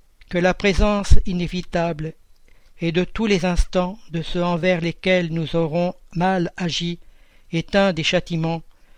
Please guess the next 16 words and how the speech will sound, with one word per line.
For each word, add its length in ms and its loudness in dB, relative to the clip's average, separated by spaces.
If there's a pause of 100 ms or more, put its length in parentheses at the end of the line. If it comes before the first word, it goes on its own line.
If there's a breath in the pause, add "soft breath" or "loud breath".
(360 soft breath)
qui 120 -4
nous 140 -2
sont 220 4
réservés. 560 -6 (1300 soft breath)
Qu'à 140 -2
l'état 420 2
d'infériorité 960 -4 (240)
et 120 -6
de 120 -4
supériorité 920 -4
des 180 -6
esprits 540 -8 (180)
sont 300 -8
attachées 580 -2
des 140 -6
peines 560 -2